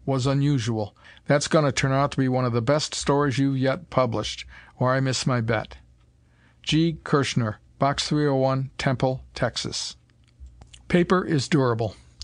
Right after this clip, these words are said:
Dear Editor, while reading the Reader's Corner in your January issue, I noticed a bit of criticism by Edwin Magnuson of Duluth, Minnesota. In it, he said that you have printed some stories containing little or no science.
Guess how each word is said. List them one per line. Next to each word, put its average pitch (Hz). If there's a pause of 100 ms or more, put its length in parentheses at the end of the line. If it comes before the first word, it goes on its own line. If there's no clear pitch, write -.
(120)
Dear 175
Editor, 123 (320)
while 139
reading 175
the 147
Reader's 160
Corner 143
in 135
your 123
January 135
issue, 131
I 127
noticed 131
a 127
bit 139
of 123
criticism 131
by 123
Edwin 143
Magnuson 135
of 120
Duluth, 127
Minnesota. 120 (480)
In 147
it, 160
he 143
said 143
that 135
you 147
have 147
printed 147
some 143
stories 143
containing 139
little 151
or 135
no 135
science. -